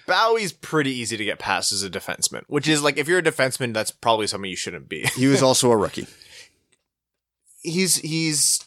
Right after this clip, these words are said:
Speaker 1: twenty-three years old. He still has a lot of hockey to play before we know who he is for certain. I can concede that the guy could make some big steps. I don't,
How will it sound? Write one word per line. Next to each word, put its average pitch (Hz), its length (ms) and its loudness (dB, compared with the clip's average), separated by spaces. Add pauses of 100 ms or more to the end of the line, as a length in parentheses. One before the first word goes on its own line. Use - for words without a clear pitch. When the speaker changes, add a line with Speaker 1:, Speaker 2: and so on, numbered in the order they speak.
Speaker 1:
twenty-three 180 500 0
years 117 180 2
old. 98 300 -2 (520)
He 135 160 -4
still 156 260 6
has 139 200 4
a 127 60 4
lot 117 480 4
of 117 220 -2
hockey 113 340 0
to 110 60 -6
play 107 180 -4
before 107 280 -4
we 107 120 -4
know 104 200 -2
who 110 180 -2
he 113 260 -4
is 107 140 0
for 107 200 -4
certain. 123 460 -2 (720)
I 131 160 4
can 117 360 -4
concede 127 640 2
that 117 240 4 (240)
the 120 100 -2
guy 113 180 4
could 110 140 -8
make 101 140 -2
some 104 160 -4
big 95 160 -4
steps. - 460 -6 (280)
I 131 140 2
don't, 131 400 0